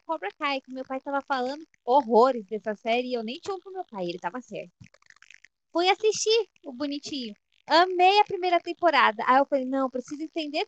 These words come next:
tudo", porque eu só lembro de flashes do filme, né? Do primeiro, do segundo, do terceiro filme, que a gente assistia o quê? Na sessão da tarde, eu era aqui,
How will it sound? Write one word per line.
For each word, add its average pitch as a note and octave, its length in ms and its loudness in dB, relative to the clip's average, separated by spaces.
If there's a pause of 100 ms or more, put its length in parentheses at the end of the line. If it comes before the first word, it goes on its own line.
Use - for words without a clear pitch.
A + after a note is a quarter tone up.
tudo", D4+ 300 -4
porque - 120 -10
eu B3 60 -2
só C4 140 -4
lembro D#4 280 -4
de G4+ 200 -4
flashes D#4+ 440 -2
do C4+ 220 -12
filme, A#3 300 -10
né? A#3 200 -6
Do A#3 160 -14
primeiro, A#3 460 -8
do A3 80 -20
segundo, A3+ 300 -12
do G#3+ 80 -20
terceiro A#3 360 -8
filme, G3+ 320 -14
que - 120 -12
a G3+ 80 -6
gente G#3 160 -16
assistia G4 380 -10
o - 60 -16
quê? B3+ 160 -10
Na G#3+ 60 -10
sessão A3+ 260 -14
da E4+ 120 -12
tarde, G4+ 340 -10
eu G#3+ 60 -4
era G#3 120 -4
aqui, E4+ 240 -14